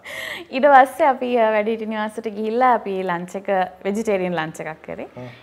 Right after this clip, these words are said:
Speaker 1: ඒක දීලා ඊට පස්සේ ආච්චිලා සීයලා එක්ක පොඩ්ඩක් සින්දුවක් කියලා නටලා එහෙම පිටත් වුණා.
Speaker 2: එච්චරයි.
Speaker 1: එච්චරයි.
Speaker 2: වෙඩින් හෝල් එක තිබ්බේ නැහැ?
Speaker 1: නෑ.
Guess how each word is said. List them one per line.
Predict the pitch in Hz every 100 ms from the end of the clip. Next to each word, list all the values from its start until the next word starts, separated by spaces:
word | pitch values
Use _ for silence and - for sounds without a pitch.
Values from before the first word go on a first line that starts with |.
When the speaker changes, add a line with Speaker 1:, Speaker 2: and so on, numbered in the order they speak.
| _
Speaker 1:
ඒක | - 214 214
දීලා | 202 202 202 233 285 285
ඊට | 240 240
පස්සේ | 233 233 240 220
ආච්චිලා | 196 196 190 202 190 185 185 190
සීයලා | 190 196 185 180
එක්ක | 175 180
පොඩ්ඩක් | 180 175 165
සින්දුවක් | 175 170 165 160 151 -
කියලා | - 107 113 107 104
නටලා | 90 87 - 67 120 277 277 _ _ _
එහෙම | - 262 269 285
පිටත් | 277 262
වුණා. | 254 - - _ - -
Speaker 2:
එච්චරයි. | - 226 - 110 - -
Speaker 1:
එච්චරයි. | 403 - 180 - _ _ _ _ _ _
Speaker 2:
වෙඩින් | 131 147 165
හෝල් | 143 160 175
එක | 180 180
තිබ්බේ | 190 185 180
නැහැ? | 214
Speaker 1:
නෑ. | 190